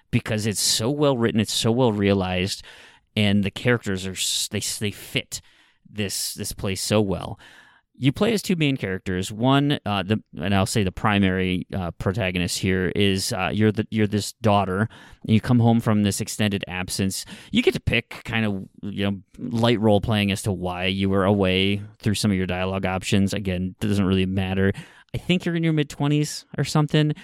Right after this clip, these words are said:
and you're returning back home to Norco, Louisiana, after your mom dies. Um, that's the setup for the story,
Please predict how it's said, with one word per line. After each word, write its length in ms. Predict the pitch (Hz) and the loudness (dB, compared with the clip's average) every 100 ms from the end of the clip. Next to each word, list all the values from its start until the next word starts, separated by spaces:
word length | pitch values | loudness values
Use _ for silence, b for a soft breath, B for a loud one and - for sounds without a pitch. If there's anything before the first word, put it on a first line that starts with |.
| B B | B B
and 120 | 120 | 0
you're 80 | 123 | 2
returning 400 | 120 - 165 180 | 2 2 2 2
back 240 | 135 127 | 0 -2
home 340 | - 107 104 104 | 0 0 2 0
to 120 | - | 0
Norco, 400 | 95 95 98 101 | 0 0 2 2
Louisiana, 640 | 101 95 95 92 95 92 95 | 4 2 0 -2 -2 -4 -4
after 240 | 101 90 - | -4 -2 -2
your 80 | 92 | -2
mom 220 | 85 87 | -2 -6
dies. 340 | - 92 - B B B B B B - | -6 -4 -4 B B B B B B -4
Um, 480 | 92 85 80 92 - - | -2 0 0 -2 -6 -6
that's 320 | 104 95 - | 0 0 0
the 80 | - | -6
setup 320 | - 98 92 | -2 0 0
for 100 | - | -2
the 60 | 90 | -4
story, 720 | - - 113 107 107 101 104 | -2 2 4 6 6 4 0